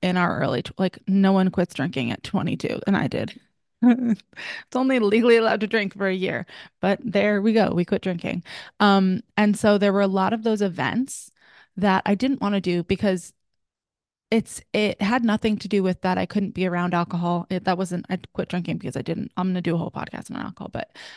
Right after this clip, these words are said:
I quit drinking because I wasn't benefiting me. It wasn't that I couldn't be around it. It was just that it was so boring.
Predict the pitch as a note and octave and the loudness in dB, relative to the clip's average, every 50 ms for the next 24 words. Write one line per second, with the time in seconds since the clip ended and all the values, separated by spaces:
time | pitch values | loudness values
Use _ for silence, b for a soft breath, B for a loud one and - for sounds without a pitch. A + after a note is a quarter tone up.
0 | B B - - G3+ - B3 A#3+ - - G3 - - - - - - - - A#2+ | B B -6 -4 -2 0 0 -2 -2 -4 -4 -6 -8 -10 -8 -8 -8 -8 -8 -10
1 | - _ _ _ _ _ _ _ _ _ _ - F#3 E3 F3 - D#3 - D3+ - | -10 _ _ _ _ _ _ _ _ _ _ -6 -2 -2 0 0 -2 -2 -2 -2
2 | - - - - D#2+ - D2+ D#2+ - - - - b b b b b b b _ | -2 -4 -6 -8 -8 -8 -8 -8 -8 -10 -12 -14 b b b b b b b _
3 | _ _ _ _ _ _ - G3 F#3+ B3+ C4 C4 A#3+ G#3 F#3 - - - A3+ F#3+ | _ _ _ _ _ _ -6 -2 0 2 6 6 6 6 4 2 0 2 2 2
4 | - - F3+ - - F#3+ G3+ G3 G3+ - - F3+ F#3 F#3 F3+ - G3+ - - A3 | 0 -2 -2 -2 0 0 0 0 0 -2 -2 -2 -4 -4 -4 -4 -4 -2 -2 -2
5 | G#3+ E3 F3 - - - - - G#3+ F#3+ F#3+ F#3+ E3+ - D#3+ D3+ D#3 G2+ C#2 G1+ | -2 -2 -4 -6 -6 -8 -4 0 4 4 4 4 2 0 -2 0 0 0 -2 -4
6 | A1 - | -10 -14